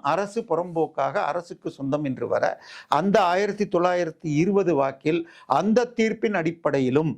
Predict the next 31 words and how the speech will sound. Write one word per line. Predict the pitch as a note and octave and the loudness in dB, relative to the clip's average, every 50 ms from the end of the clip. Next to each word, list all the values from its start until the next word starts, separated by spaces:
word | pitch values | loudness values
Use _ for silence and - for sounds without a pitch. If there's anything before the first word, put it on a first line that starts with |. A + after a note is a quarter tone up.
| - _ _ _ _ - _ _ _ _ - | -8 _ _ _ _ -20 _ _ _ _ 4
மேலுமாக | C#3 E3+ G3 G#3+ G#3+ G#3 G3 F3+ F3 E3+ F3 - G3 B3 C4 - - _ _ _ _ _ _ - | 4 4 4 4 2 2 2 2 0 0 0 0 -2 -2 -2 -4 -12 _ _ _ _ _ _ -2
அப்பொழுது | G#3 E3+ F3 G#3 G3+ F#3+ F#3 G#3 B3 A#3 | -2 0 2 2 2 2 2 2 2 2
வ-, | F#3 F3+ E3+ | 2 2 2
இரண்டாம் | E3 E3+ F3 F#3 G3 G3+ F#3 F3 | 2 2 0 0 0 -2 -2 -2
உலகப் | F3 E3 E3 D#3+ E3 - | -2 -2 -2 -2 -2 -2
போர், | D#3 D3 | -4 -4
இதன் | D3+ D#3 E3 E3+ E3+ E3 | -2 -2 -2 -2 -2 0
காலகட்டமாக | E3+ D#3 F3 G3 A3+ G#3 F3 E3+ D#3 - D#3+ D#3 D3+ C#3 - G#3+ | 0 0 0 0 -2 -4 -6 -8 -6 -4 -2 0 0 0 -2 -2
மலை | G#3+ E3 D#3 F3+ G3+ F3+ | 0 0 2 2 2 0
உச்சியில் | F3 E3+ - - A3 G#3+ G#3 F3+ E3+ | 0 -4 -6 -6 -4 -2 -2 0 0
வேண்டாம், | D3+ D#3 D3+ D3 C3 D#3+ F#3+ G3+ F#3+ - | 0 0 0 0 0 0 0 -2 -4 -2
கீழே | - F#3+ F#3+ F3+ F3 F#3+ F#3 | 0 2 2 4 2 2 0
நடுவில் | E3 D3+ D3+ F3+ F3+ G#3 F3 E3 | 0 -2 -2 0 0 0 0 0
உள்ள | D3 C#3+ C3+ D#3+ G#3 - - - - - - - | 0 0 0 0 0 -2 -6 -12 -20 -12 -4 -2
அந்த | E3 F3+ F3+ F3+ | 0 2 2 2
மோட்ச | D#3+ D3+ F3+ A3 - - A#3+ G3+ | 2 2 2 0 0 0 0 0
தீபத்தூணில் | F#3+ G3 F3 F#3+ F#3 - F3+ E3+ E3+ E3 D#3 D3 | 2 0 0 0 -2 -2 -2 0 0 2 2 2
ஏற்றும் | D#3+ E3 E3 - D#3+ D3 C3 | 0 0 0 -2 -4 -6 -2
பழக்கம் | - D3 D3 D#3+ F3 E3+ - - G#3+ G#3 F3 | 0 0 0 2 0 -2 -2 -2 -2 0 0
ஆயிரத்தி | E3 F#3 F3 E3+ | -2 -2 -2 -2
தொள்ளாயிரத்தி | D#3+ D#3+ D#3 D#3 - - D3 C#3+ E3 | -2 -2 -2 -2 -4 -6 -4 0 2
இருபது | G#3 G#3+ G#3+ F3 E3+ | 2 2 2 2 0
மூன்றாக | D3+ D3 D3 D3+ C3+ C3 C3 B2 C3 | -2 -4 -4 -2 0 0 0 0 -2
தொடர். | A#2 - A#2+ B2 - - - - - | -2 -4 -4 -4 -6 -12 -14 -6 -2
அதற்கு | - E3 F3+ G3 G3 F3 - G3 F3+ | 0 2 2 2 0 0 0 0 2
முன்பாக | E3 F3 G3+ A3+ A3 A#3 A3+ G#3+ G3+ - A#3+ A3+ E3+ D#3+ E3 | 2 4 4 4 4 4 2 2 0 0 -2 0 0 0 0
ஆயிரம் | G3 G#3 G#3 G#3 F#3+ G3+ F#3+ F3 | 0 0 0 0 -2 -2 -2 -2
வருடங்களாக | D#3+ E3 F3 F3+ G#3 G#3+ G#3 F#3+ F3+ E3 D#3 D3+ D3 B2+ D#3 F3 G3+ - - _ _ _ _ _ | -2 -2 0 0 -2 -2 -2 -2 0 0 0 0 -2 -2 -2 -2 -2 -4 -6 _ _ _ _ _
தீபம் | C#3+ C3 F3 G3+ G#3+ F#3+ G#3 G#3 G#3+ G3 | -2 0 2 4 4 4 2 0 0 -2
ஏற்றப்படும் | E3+ E3+ E3+ E3+ F3 F3+ F3 - - E3+ E3 D#3+ D3+ C3+ | -2 -2 -2 -2 -2 -4 -4 -2 -2 -2 -2 -2 -4 -4
தூண் | - E3+ F#3 F#3 G3 F#3+ | -2 0 0 2 0 -2